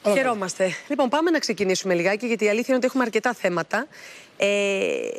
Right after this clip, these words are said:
Speaker 2: θέλω να ξεκινήσω με το Καραμανδάνιο, επειδή σας είδαμε το προηγούμενο διάστημα και μάλιστα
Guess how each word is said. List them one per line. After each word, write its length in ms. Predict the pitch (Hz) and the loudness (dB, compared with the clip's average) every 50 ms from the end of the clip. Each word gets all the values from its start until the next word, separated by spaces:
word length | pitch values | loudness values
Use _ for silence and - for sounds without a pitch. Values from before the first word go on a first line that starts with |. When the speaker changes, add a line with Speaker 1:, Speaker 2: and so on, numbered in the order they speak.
| - - - 185 | -10 -12 -10 -4
Speaker 2:
θέλω 180 | - 269 311 359 | -2 0 2 2
να 60 | 381 | 0
ξεκινήσω 440 | - - 262 196 214 208 247 247 302 | 0 -2 -2 -2 -2 -2 0 0 0
με 80 | 285 277 | 0 0
το 80 | 254 | 0
Καραμανδάνιο, 960 | - 226 202 202 190 185 185 180 170 160 180 185 180 175 175 170 165 175 190 | 0 0 0 0 0 2 0 0 0 0 0 0 0 0 0 0 2 2 2
επειδή 260 | 208 196 208 185 240 | 2 0 0 -2 0
σας 200 | 233 - 247 - | -2 -2 -2 -2
είδαμε 280 | - 226 220 262 254 240 | -2 0 0 0 0 0
το 80 | - | 0
προηγούμενο 480 | 190 202 190 185 170 208 226 240 233 226 | 0 2 2 4 4 4 4 4 2 2
διάστημα 640 | 180 190 202 208 220 202 - 220 202 185 170 156 - - - - - - | 4 4 2 2 0 -2 -2 -2 0 0 0 -2 -4 -8 -14 -16 -16 -6
και 120 | - 220 202 | -4 -2 0
μάλιστα 380 | 208 220 254 247 - 254 240 | 0 0 -2 -2 -2 -2 -2